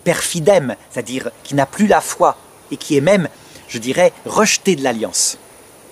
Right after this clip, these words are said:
Et donc, pour lui, depuis cette chute, depuis en particulier que l'Empire romain a détruit,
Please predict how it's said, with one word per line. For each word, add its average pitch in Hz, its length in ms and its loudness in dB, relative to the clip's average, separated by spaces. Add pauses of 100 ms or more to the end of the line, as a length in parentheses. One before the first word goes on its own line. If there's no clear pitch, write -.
(1700)
Et 151 80 2
donc, 220 360 2 (600)
pour 135 140 0
lui, 196 280 4 (160)
depuis 147 340 -2
cette - 220 0
chute, - 480 0 (120)
depuis 139 300 0
en 143 80 2
particulier 143 800 -2 (440)
que 131 100 0
l'Empire 127 380 2
romain 147 420 0 (260)
a 123 100 -2
détruit, 165 500 0